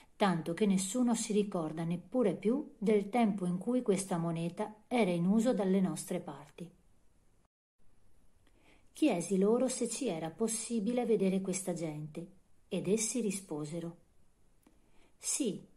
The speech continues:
se i vostri pensieri sono in armonia con quelli di questo santo popolo, e se sono altrettanto elevati, perché sulla terra vivono soltanto peccatori, e i più puri e coraggiosi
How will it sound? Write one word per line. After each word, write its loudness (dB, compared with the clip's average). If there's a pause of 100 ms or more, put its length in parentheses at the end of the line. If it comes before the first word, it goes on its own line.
(300)
se -4
i 2
vostri 0
pensieri -2
sono -2
in 0
armonia 2
con 2
quelli 2
di 2
questo -2
santo -4
popolo, -8 (480)
e -2
se 0
sono -2
altrettanto 0
elevati, -2 (640)
perché 4
sulla 2
terra -4
vivono 2
soltanto 0
peccatori, -4 (480)
e 4
i 6
più 2
puri -2
e -8
coraggiosi -2